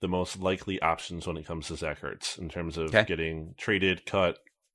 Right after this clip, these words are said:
Speaker 1: or, and I guess we're assuming this is after June first too, since that's about to come up anyway.
Speaker 2: Yeah.
Speaker 1: Um,
Speaker 2: There's
Speaker 1: let's
Speaker 2: no
Speaker 1: say
Speaker 2: sense in doing anything until then.
Speaker 1: Yeah. So let's assume this is after June first, and the most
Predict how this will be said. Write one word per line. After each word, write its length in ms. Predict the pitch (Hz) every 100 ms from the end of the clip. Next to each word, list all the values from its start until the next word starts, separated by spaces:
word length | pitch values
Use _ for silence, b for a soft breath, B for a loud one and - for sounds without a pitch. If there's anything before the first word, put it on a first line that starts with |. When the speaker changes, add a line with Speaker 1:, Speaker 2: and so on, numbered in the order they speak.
| -
Speaker 1:
or, 200 | 82 85
and 140 | 117 127
I 100 | 120
guess 220 | 131 -
we're 80 | 117
assuming 420 | - - 113 95
this 180 | 92 -
is 120 | 82 -
after 340 | 98 85 92
June 320 | 78 82 85 76
first 320 | 90 80 -
too, 140 | 87
since 220 | - 95
that's 200 | - 85
about 320 | 85 80 82 -
to 60 |
come 180 | - 90
up 180 | 82 90
anyway. 480 | 87 87 87 87 - b b
Speaker 2:
Yeah. 260 | 101 82
Speaker 1:
Um, 320 | 85 78 78 -
Speaker 2:
There's 220 | 123 127
Speaker 1:
let's 40 | 139
Speaker 2:
no 100 | 92
Speaker 1:
say 80 | 87
Speaker 2:
sense 200 | 110 113
in 120 | 92
doing 260 | 110 104 98
anything 320 | 101 95 92
until 320 | 87 - 98
then. 240 | 92 82 104
Speaker 1:
Yeah. 240 | 92 -
So 160 | - 117
let's 140 | 113
assume 300 | 117 120 104
this 160 | 104 -
is 140 | 90 98
after 360 | 95 - 92
June 240 | 85 85 80
first, 480 | 87 80 78 - -
and 240 | 90 80 78
the 60 |
most 300 | 85 87 -